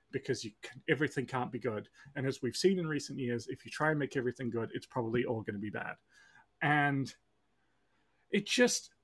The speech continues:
it is such a whiff. And I, I, I don't know, maybe there's, you can draw the Twin Peaks line of, "Oh, well, was T V even really good before Twin Peaks?" Obviously it was, but, you know, it's,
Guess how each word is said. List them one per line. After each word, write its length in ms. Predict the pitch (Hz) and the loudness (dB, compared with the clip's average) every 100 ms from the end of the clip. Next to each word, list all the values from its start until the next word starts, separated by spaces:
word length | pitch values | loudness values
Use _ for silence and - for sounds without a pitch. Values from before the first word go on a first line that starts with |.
| _ - - - _ _ _ _ _ _ | _ -20 -20 -20 _ _ _ _ _ _
it 100 | 190 | 8
is 240 | 190 190 - | 10 6 2
such 440 | - - 180 - | 0 4 4 4
a 80 | 185 | 2
whiff. 500 | 156 175 208 - - _ _ _ - - _ _ _ _ _ | 4 4 2 -4 -18 _ _ _ -8 -8 _ _ _ _ _
And 120 | 180 | 2
I, 120 | 208 208 - | 2 2 -2
I, 80 | - - - - - - | -2 -4 -12 -16 -20 -4
I 100 | 185 | 2
don't 120 | 185 180 | 4 4
know, 160 | 143 | 4
maybe 300 | 160 208 220 | 4 4 6
there's, 280 | 208 202 - | 8 8 6
you 100 | 202 | 0
can 160 | 190 185 | 2 2
draw 220 | 170 180 | 4 4
the 80 | 165 | 4
Twin 240 | - 175 | 2 0
Peaks 360 | 165 160 156 - | 2 0 0 -2
line 240 | 151 147 147 | 2 2 2
of, 240 | 135 131 - | 2 2 6
"Oh, 140 | 202 | 6
well, 220 | 185 170 | 6 4
was 160 | 190 185 | 2 -2
T 160 | - 226 | -2 0
V 100 | 160 | 2
even 280 | 120 113 120 | 0 -2 -4
really 180 | 107 | -4
good 220 | - 117 101 | -4 -4 -4
before 300 | 117 120 110 | -6 -6 -4
Twin 200 | 120 107 | -4 -2
Peaks?" 380 | 127 123 - - - - _ - | -2 -2 -6 -16 -20 -20 _ -2
Obviously 560 | 151 151 127 104 127 123 | 0 2 0 -4 -6 -4
it 100 | 131 | 2
was, 400 | 135 135 131 - - _ _ 135 | 4 4 0 -8 -20 _ _ 0
but, 320 | 156 143 - - | 6 6 4 0
you 120 | 160 | 0
know, 160 | 131 139 | 2 2
it's, 280 | 139 - | 0 -6